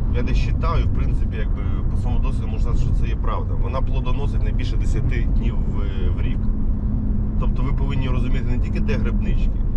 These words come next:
а й коли яка плодоносить. Тобто, якщо ми знаходимо, ми повинні собі, якщо ми там ходимо, періодично ходимо, ми повинні порозуміти, що, е, от тиждень ми її збираємо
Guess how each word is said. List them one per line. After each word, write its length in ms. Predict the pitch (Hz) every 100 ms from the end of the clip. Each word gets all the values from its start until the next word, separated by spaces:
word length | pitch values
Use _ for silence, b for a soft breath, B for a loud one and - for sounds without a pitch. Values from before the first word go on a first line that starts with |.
| - - -
а 80 | -
й 60 | -
коли 200 | - 143
яка 240 | 139 147 139
плодоносить. 680 | 127 127 - - - - - - - - - - - -
Тобто, 160 | - -
якщо 200 | - -
ми 120 | -
знаходимо, 540 | - - - - - - - - - - - - - - -
ми 80 | -
повинні 340 | - - -
собі, 460 | - - - - -
якщо 200 | - -
ми 120 | 123
там 260 | - 120 -
ходимо, 320 | - 117 -
періодично 400 | - - - - -
ходимо, 280 | - - -
ми 60 | -
повинні 280 | - -
порозуміти, 560 | - - - - - -
що, 220 | - -
е, 40 | - B B B - -
от 140 | -
тиждень 320 | - 135 120 123
ми 60 |
її 120 | 127
збираємо 640 | - - 139 180 165 165